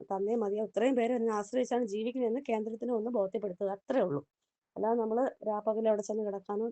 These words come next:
മാസങ്ങളോളം കിടക്കാനോ ഒന്നുമല്ല. അപ്പം വാഹന സൗകര്യം ഉണ്ടായിരിക്കുന്നതാണ്. ആറാം തീയതിയുള്ള പ്രോഗ്രാമിൻ്റെ കാര്യമാണ് ഈ പറയുന്നത്.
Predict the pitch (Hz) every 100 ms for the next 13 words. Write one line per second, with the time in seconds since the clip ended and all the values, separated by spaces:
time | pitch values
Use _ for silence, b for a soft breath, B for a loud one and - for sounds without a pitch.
0 | - 185 196 214 214 220 214 190 185 202
1 | 214 180 208 185 160 - _ _ _ _
2 | _ - 220 285 - _ _ 196 196 220
3 | 226 220 220 208 190 202 208 208 202 185
4 | 294 - 190 208 220 220 220 214 208 202
5 | 185 185 196 196 202 180 185 196 196 175
6 | 170 170 180